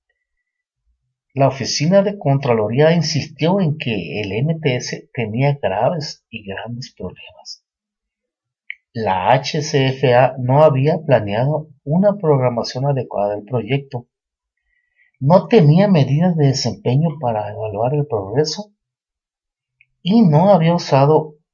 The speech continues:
un análisis costo-beneficio ni otras herramientas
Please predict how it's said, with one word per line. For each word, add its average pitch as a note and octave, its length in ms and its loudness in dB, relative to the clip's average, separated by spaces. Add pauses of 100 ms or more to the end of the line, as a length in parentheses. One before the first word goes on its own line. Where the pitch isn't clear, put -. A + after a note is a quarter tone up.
un D#3 160 2
análisis D3+ 640 0
costo-beneficio D3 1040 0
ni B2 260 -2
otras D3 400 -2
herramientas A#2 760 -4